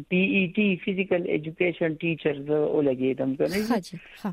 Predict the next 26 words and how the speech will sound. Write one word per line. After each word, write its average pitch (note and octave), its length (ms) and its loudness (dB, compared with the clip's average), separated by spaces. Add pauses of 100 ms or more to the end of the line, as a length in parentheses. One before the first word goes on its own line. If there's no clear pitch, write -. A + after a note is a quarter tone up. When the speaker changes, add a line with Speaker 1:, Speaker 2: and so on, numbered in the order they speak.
(140)
Speaker 1:
هغه D#3+ 280 2
خو G3 140 0
زما F#3+ 360 2
دونه G#3 300 0
سرټیفیکیټس F3+ 720 0 (100)
وو F#3+ 120 -2
چې D#3+ 420 0
بس E3 220 2
هغې E3+ 240 4
وی F#3 140 2
چې - 200 -4
دې F3+ 140 4
نه F3+ 60 0
موږ F3+ 240 0
څه F#3+ 60 2 (120)
تپوس D#3+ 360 -2
وکړو، D#3 260 -2
بس D#3 120 0 (680)
دا D#3+ 120 2 (220)
سلیکټ، D3+ 360 2
سلیکټ C3 380 2
ده. - 120 -10 (300)
Speaker 2:
ښه. D4+ 140 2 (100)
Speaker 1:
نو D3+ 220 2
ما F3+ 240 4 (800)
څو F#3+ 80 4